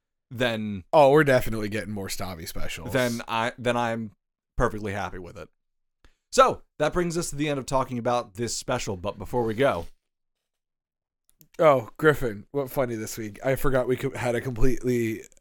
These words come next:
Speaker 2: other section
Speaker 1: We
Speaker 2: of
Speaker 1: do,
Speaker 2: our
Speaker 1: we
Speaker 2: show.
Speaker 1: do. Uh, I'll, I'll keep this quick, though, 'cause you need, you have to get to therapy, and I'm getting hungry. Uh,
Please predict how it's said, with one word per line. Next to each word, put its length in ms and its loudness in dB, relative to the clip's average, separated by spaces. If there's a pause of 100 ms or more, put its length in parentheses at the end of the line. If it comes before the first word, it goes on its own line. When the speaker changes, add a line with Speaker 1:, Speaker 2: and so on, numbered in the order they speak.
(140)
Speaker 2:
other 360 0
section 320 -4
Speaker 1:
We 80 4
Speaker 2:
of 20 -4
Speaker 1:
do, 180 4
Speaker 2:
our 60 2
Speaker 1:
we 120 0
Speaker 2:
show. 40 0
Speaker 1:
do. 280 -4 (140)
Uh, 300 0
I'll, 140 -2
I'll 80 2
keep 120 -6
this 160 -4
quick, 300 -6
though, 220 -6
'cause 500 -12
you 220 -2
need, 240 -6
you 100 -2
have 100 0
to 60 -10
get 100 -6
to 60 -12
therapy, 380 -6
and 120 -16
I'm 200 -10
getting 180 -12
hungry. 360 -14 (840)
Uh, 360 -4